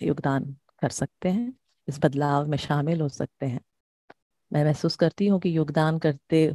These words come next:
हुए मैं भी प्रगति कर रही हूँ। भागीदारी मुझे उन प्रस्तावों से जोड़े रखती है जो मुझे मेरे आत्म विकास में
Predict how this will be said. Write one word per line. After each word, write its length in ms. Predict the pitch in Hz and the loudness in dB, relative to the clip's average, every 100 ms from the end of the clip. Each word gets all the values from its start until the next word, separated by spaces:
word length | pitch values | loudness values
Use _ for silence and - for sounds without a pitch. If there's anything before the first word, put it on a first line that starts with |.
| - | 4
हुए 320 | 208 202 127 - _ _ 160 | 6 6 4 -6 _ _ -4
मैं 180 | 143 - | -4 0
भी 340 | 240 180 160 _ _ _ | 0 0 -4 _ _ _
प्रगति 340 | - 135 - - | -6 -4 -6 -6
कर 160 | 139 | -8
रही 180 | - 139 | -8 -12
हूँ। 80 | - _ _ _ _ _ _ _ _ _ - | -16 _ _ _ _ _ _ _ _ _ 2
भागीदारी 540 | 160 156 156 156 170 | 4 4 6 6 4
मुझे 220 | 170 160 | 2 2
उन 120 | 156 | 0
प्रस्तावों 480 | 147 156 - 147 147 | 0 -2 2 4 4
से 140 | 151 147 | 0 0
जोड़े 260 | 147 156 | 2 2
रखती 380 | 160 - - 139 | 2 -2 -8 -6
है 160 | 147 254 - _ - | -4 -6 -12 _ -8
जो 120 | 147 | -4
मुझे 360 | 139 156 196 208 _ _ _ _ _ | -2 -2 -4 -8 _ _ _ _ _
मेरे 380 | 147 139 139 117 - - | -6 -2 -2 -4 -8 -2
आत्म 640 | 151 - - 139 131 - | -2 -2 -6 -4 -4 -6
विकास 480 | 135 - 135 131 - | -6 -2 -2 -2 -4
में 120 | 196 | -4